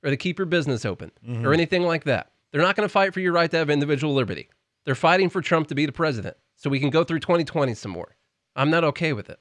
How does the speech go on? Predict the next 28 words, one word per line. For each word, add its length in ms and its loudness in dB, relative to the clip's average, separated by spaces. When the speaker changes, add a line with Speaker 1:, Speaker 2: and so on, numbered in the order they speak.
Speaker 2:
And 80 -4
all 140 4
these 180 4
conservatives 640 0
praised 520 -4
Trump 240 -4
when 120 -4
he 60 -2
was 180 -4
like, 160 -2
"Well, 180 2
we 80 2
need 180 -4
two 180 -2
thousand 320 -2
dollar 200 -2
stimulus 460 -10
checks." 400 -10
So 200 0
it's 220 -4
not, 140 -4
there's 160 -2
no 140 4
principles. 760 -4
And, 180 -12
and 240 -4
I 80 4
agree 360 2